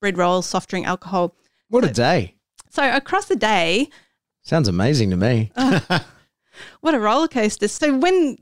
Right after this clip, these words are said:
Speaker 1: people are consuming a diet that's so high in refined carbohydrates, even if it's not, like, obvious sugary, you know, chocolate and lollies and ice cream and things like that,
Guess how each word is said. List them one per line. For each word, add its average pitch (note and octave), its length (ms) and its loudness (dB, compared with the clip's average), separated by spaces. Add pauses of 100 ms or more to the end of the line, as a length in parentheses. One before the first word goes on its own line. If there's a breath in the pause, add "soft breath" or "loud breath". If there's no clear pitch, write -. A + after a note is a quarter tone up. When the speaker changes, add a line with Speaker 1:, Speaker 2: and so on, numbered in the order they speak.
(100)
Speaker 1:
people F4 280 2
are - 20 -2
consuming A#3 540 2
a - 40 0
diet F#3+ 260 -2
that's - 180 -8
so B3+ 280 0
high G#3 280 0
in F3+ 260 0
refined F#3+ 600 -2
carbohydrates, - 920 -4 (380)
even A#3+ 220 2
if - 100 -2
it's - 160 -8
not, F#3+ 240 -2
like, F3 240 -2
obvious F3+ 320 0
sugary, F3+ 640 0 (280)
you E3+ 80 -10
know, D#3 80 -6
chocolate - 420 -8
and E3 140 -6
lollies F3 340 -2
and E3+ 100 -4
ice F#3 200 -2
cream F3+ 200 -6
and E3+ 120 -4
things F3+ 180 -6
like F3 160 -8
that, E3+ 220 -4